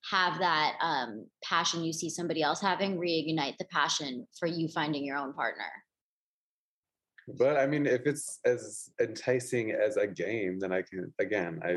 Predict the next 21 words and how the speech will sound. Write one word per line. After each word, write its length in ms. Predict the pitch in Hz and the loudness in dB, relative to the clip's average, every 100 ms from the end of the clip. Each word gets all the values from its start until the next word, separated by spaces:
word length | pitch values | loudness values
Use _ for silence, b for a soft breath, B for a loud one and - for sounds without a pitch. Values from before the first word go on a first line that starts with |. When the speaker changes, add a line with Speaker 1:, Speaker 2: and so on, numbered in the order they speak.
| 87 | 0
Speaker 2:
do 140 | 95 92 | 0 2
understand 580 | 90 87 - 90 90 87 | 0 -4 -2 -2 -2 -2
how, 220 | 92 87 | 2 4
like, 180 | 87 87 _ b b b b _ _ | 4 0 _ b b b b _ _
it 100 | 98 | -6
might 140 | 101 95 | -6 -6
be 80 | 95 | -8
easy 280 | 104 101 | -8 -10
to 100 | - | -14
tell 320 | - 104 90 87 | -12 -4 -2 0
oneself, 560 | 90 85 90 82 85 | -2 -6 -4 -4 -4
like, 260 | 87 82 - _ _ _ _ _ _ _ - | -4 -4 -4 _ _ _ _ _ _ _ -14
"One 240 | 92 98 | -12 -10
more, 300 | 87 78 78 87 | -12 -14 -16 -16
one 120 | 92 | -12
more 80 | 90 | -12
try, 360 | - 87 76 | -8 -6 -4
one 220 | 82 98 95 | -4 -4 -2
more, 340 | 90 87 87 | 0 2 0
one 160 | 104 117 | -2 0
more 140 | 113 | -2